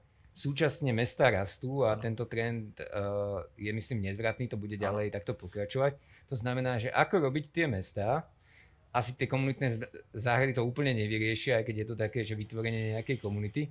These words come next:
Speaker 1: aby sme nevytvárali len tie obrovské plochy, ktoré, e, oteplujú to prostredie, ale aby to reálne mohlo fungovať.
Speaker 2: Áno, e,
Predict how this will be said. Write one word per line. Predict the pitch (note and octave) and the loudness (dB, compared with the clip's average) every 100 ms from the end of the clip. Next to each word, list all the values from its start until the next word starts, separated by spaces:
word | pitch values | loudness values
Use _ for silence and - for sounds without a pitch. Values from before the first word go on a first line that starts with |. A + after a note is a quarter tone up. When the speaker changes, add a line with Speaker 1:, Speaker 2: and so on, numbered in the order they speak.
| - _ - - | -8 _ -20 -10
Speaker 1:
aby | B2+ A#2+ C3 C#3 | 2 4 4 0
sme | B2+ C3 B2+ B2+ B2 - - | 0 0 2 2 0 -4 0
nevytvárali | C3 D#3+ D3+ B2+ B2+ B2+ | 0 0 4 6 8 6
len | B2 B2+ | 2 2
tie | C#3 | 4
obrovské | B2+ C#3+ C3+ - C3 | 2 4 2 2 -2
plochy, | B2 B2+ C3+ | 2 2 2
ktoré, | B2 B2 A#2 A#2+ A#2 | 0 0 2 2 2
e, | A2 - - - _ _ A2 | 0 -2 -14 -20 _ _ 2
oteplujú | G#2+ - B2 C#3 B2 B2 C3 B2 | 2 2 0 2 0 0 -2 -2
to | |
prostredie, | B2 A#2 G#2+ - A#2 C3 F3+ F3 - - | -2 -2 -4 -2 0 2 2 0 -8 -6
ale | G2+ A#2 | 0 2
aby | B2+ | 0
to | B2 B2 | 0 0
reálne | B2 B2 | 0 0
mohlo | A#2 A2+ A2+ | -2 -2 -4
fungovať. | A2+ G2+ F#2 F2 - - - _ _ - - - | -4 -4 -4 -4 -8 -18 -20 _ _ -20 -20 -20
Speaker 2:
Áno, | - A#2 | -8 -6
e, | G2+ | -6